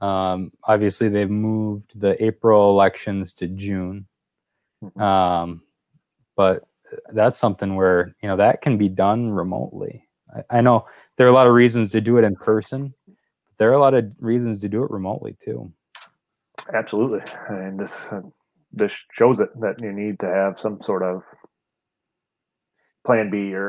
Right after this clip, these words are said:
Speaker 2: or another option. Um, you know, you can't, can't shut down voting for forever. We have to have elections.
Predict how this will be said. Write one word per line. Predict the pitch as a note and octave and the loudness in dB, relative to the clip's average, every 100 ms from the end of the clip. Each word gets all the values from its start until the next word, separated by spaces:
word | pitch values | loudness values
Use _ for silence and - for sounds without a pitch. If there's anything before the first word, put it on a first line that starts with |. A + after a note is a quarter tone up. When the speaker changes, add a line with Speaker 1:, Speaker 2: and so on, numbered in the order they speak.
| A#2+ | -4
Speaker 2:
or | A2 G#2+ | -4 -2
another | A2 A2 G2 | -2 0 2
option. | F#2+ G2+ - F2 - - | 2 2 0 -14 -16 -20
Um, | F#2+ F2+ F2+ F#2 F2+ _ _ _ _ _ _ | -18 -14 -12 -14 -16 _ _ _ _ _ _
you | F#2 | -20
know, | F2+ | -18
you | |
can't, | - G#2+ - _ - _ _ - _ _ - | -12 -12 -12 _ -20 _ _ -20 _ _ -10
can't | G#2+ - | -10 -4
shut | A2+ F#2+ | -4 -4
down | G2+ F#2+ | -8 -6
voting | G#2+ G#2+ F#2+ - _ | -4 -4 -6 -14 _
for | G2+ F#2 _ - | -10 -10 _ -6
forever. | G2+ G#2+ F2 F2 - | 0 0 0 -8 -14
We | F2 | -14
have | F#2 F#2 | -8 -8
to | F2+ | -6
have | G2 F#2 | -6 -4
elections. | F#2+ G2 - F2 - | -4 -6 -8 -20 -20